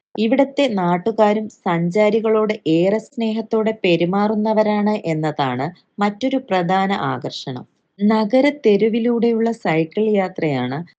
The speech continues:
പ്രധാന വിനോദങ്ങളിലൊന്ന്. ഇവിടത്തെ പൊതുഗതാഗതം വിശ്വസനീയമാണ്. മാത്രമല്ല, രാത്രിയിൽ പോലും നഗരത്തിൽ ചുറ്റി നടക്കുന്നത് അപകടകരമല്ല. ഇംഗ്ലീഷ് വ്യാപകമായി സംസാരിക്കപ്പെടുന്നതിനാൽ തന്നെ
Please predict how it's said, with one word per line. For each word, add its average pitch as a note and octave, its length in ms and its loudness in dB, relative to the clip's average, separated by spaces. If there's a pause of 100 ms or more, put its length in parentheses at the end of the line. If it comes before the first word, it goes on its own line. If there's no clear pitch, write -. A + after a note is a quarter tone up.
(200)
പ്രധാന A#3+ 520 2
വിനോദങ്ങളിലൊന്ന്. F#3+ 1080 -2 (640)
ഇവിടത്തെ C#4 580 0 (100)
പൊതുഗതാഗതം A3 880 0 (120)
വിശ്വസനീയമാണ്. E3+ 1120 -4 (380)
മാത്രമല്ല, G3 800 0 (520)
രാത്രിയിൽ A#3+ 640 0
പോലും B3 440 0
നഗരത്തിൽ G3+ 580 0
ചുറ്റി G3+ 300 -6
നടക്കുന്നത് G3+ 640 -2 (180)
അപകടകരമല്ല. F#3+ 840 -2 (540)
ഇംഗ്ലീഷ് B3 640 2
വ്യാപകമായി A3+ 720 0
സംസാരിക്കപ്പെടുന്നതിനാൽ G3 1400 -2
തന്നെ C#3 400 -4